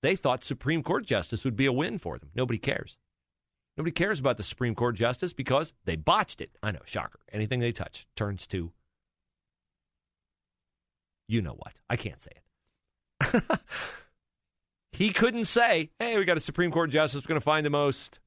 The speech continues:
qualified candidate." And, "Oh, well, look at that. What do you know? It's a black woman." And, "Oh, look at how I never even thought about it being a black woman. But y-, yeah, I guess that's great. We're gonna have a black woman." They can't even get their quotas right.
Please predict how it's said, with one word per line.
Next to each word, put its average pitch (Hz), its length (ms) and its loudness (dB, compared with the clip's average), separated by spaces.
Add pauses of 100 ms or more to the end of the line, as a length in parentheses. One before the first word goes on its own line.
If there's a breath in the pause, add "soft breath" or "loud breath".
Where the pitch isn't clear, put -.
(520)
qualified 147 540 4
candidate." 131 560 2
And, 120 260 -2
"Oh, 202 280 2
well, 170 120 2
look 190 140 0
at 151 60 0
that. 95 200 -2
What 151 120 2
do 160 40 4
you 147 80 0
know? 101 160 -2
It's 85 120 -6
a 117 40 -2
black 104 320 0
woman." 87 240 -4
And, 98 120 -6
"Oh, 180 280 2
look 160 140 -2
at 185 140 0
how 123 260 -2 (180)
I 71 120 -16
never 82 240 -4
even 170 160 -2
thought 262 180 4
about 170 220 2
it 101 80 -6
being 117 160 0
a 98 40 -8
black 104 300 0
woman. 98 180 -2
But 95 200 -6
y-, 202 120 -12 (120)
yeah, - 280 -4
I - 60 2
guess 131 160 -2
that's - 160 -6
great. - 260 0
We're 120 120 -6
gonna 123 100 0
have 113 140 0
a - 20 -6
black 98 260 -2
woman." 92 160 -6 (1500)
They 196 260 4
can't 254 320 2
even 220 240 2
get 196 320 2
their 175 240 4
quotas 208 680 2
right. 67 320 -4